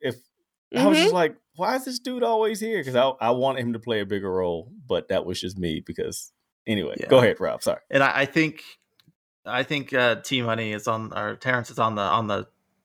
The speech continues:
Speaker 3: completely on the dot with the Bruce Wayne. They, they did that on, for a reason. He, he looks, he, I, I, the one, the first thing I said is his hair's too long, you know, if, to be,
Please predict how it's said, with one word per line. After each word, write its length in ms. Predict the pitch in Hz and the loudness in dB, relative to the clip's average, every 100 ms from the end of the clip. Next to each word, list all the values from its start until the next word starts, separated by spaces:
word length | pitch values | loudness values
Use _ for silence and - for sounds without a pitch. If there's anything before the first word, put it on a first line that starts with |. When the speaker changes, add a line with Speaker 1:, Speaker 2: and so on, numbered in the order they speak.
| _ _ _ _ _ _ - | _ _ _ _ _ _ -12
Speaker 3:
completely 400 | 127 143 135 123 | 0 2 4 4
on 120 | 107 | 2
the 60 | 104 | 2
dot 260 | 113 101 | 4 4
with 100 | 107 | 0
the 80 | 104 | -6
Bruce 280 | 107 104 - | -6 -6 -6
Wayne. 380 | 104 101 101 107 _ - - - _ - | -4 -4 -6 -12 _ -20 -20 -20 _ 2
They, 260 | 123 123 | 4 4
they 200 | 117 127 | 2 2
did 180 | 120 160 | 4 4
that 120 | 151 | 6
on, 240 | 113 107 98 _ | 4 0 -12 _
for 200 | - 123 - - | -4 -2 -4 -6
a 140 | 117 | -6
reason. 440 | 120 117 104 101 | -4 -6 -6 -10
He, 300 | 101 135 131 123 | -2 0 2 2
he 140 | 139 | 4
looks, 300 | 135 143 - | 4 4 0
he, 180 | 131 - | -4 4
I, 140 | 147 | 4
I, 320 | 151 160 156 - | 6 4 2 0
the 80 | 143 | 2
one, 180 | 165 175 | 4 4
the 120 | 170 | 2
first 160 | 196 202 | 2 0
thing 140 | 170 | 2
I 100 | 139 | 2
said 240 | 135 123 110 | 4 0 0
is 100 | 113 | -2
his 160 | 110 | -4
hair's 240 | 117 113 - | -2 -4 -6
too 140 | 104 | -10
long, 400 | 107 104 101 101 _ _ _ | -6 -6 -8 -14 _ _ _
you 120 | - 110 | -6 -2
know, 320 | 110 113 110 | 0 -2 -4
if, 160 | 123 107 | -6 -2
to 100 | 135 | 2
be, 260 | 120 107 | 2 2